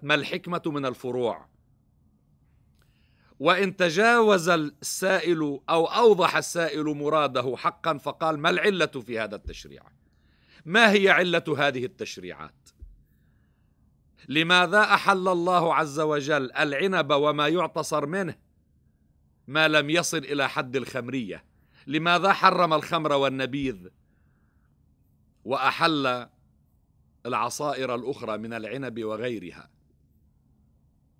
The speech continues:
وهذا السؤال على البال، مطروح توأم مع الشريعة، وإليها أشار سبحانه وتعالى في عدة من كتاب، من آيات كتاب الله عز وجل.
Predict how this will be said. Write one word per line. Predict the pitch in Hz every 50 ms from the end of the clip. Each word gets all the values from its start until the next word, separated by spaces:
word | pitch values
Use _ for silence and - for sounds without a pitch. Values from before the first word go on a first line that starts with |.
| _ _ _ _ _ _ _ _ _ _ _ _ _ _ _ _ _ _ _
وهذا | 123 117 117 135 156 160 143 147
السؤال | 131 - - 135 117 131 143 131 110 98 92 87 85 76 _ _
على | 87 104 139 156 156 151
البال، | 147 139 123 143 143 143 143 139 139 135 135 _ _ _ _ _
مطروح | 113 117 113 - - 131 131 156 151 139 - - 123 110 101 92 - -
توأم | 156 165 175 175 - 160 160 147 135
مع | 131 110 113
الشريعة، | 110 - - 98 87 82 80 71 65 - - _ _ _ - - - _ _ _ _ _ _ _ _ _ _ _ _ _ _ _ _ -
وإليها | 120 123 123 131 131 143 156 160 147 139 143 131 123 127
أشار | 120 - 151 143 131 117 107
سبحانه | - - 90 - - 139 135 120 107 107
وتعالى | 101 101 - 127 110 117 135 127 113 101 95
في | - 120 113
عدة | 113 143 127 110 113 - - 110
من | 107 107
كتاب، | 98 - 104 98 120 113 110 104 98 98
من | 110 107
آيات | 104 110 110 120 120 - -
كتاب | 98 - 92 - 110 101 95
الله | 101 98 101 101 92 90 76
عز | 80 85 76 78
وجل. | 80 80 80 78 78 76 76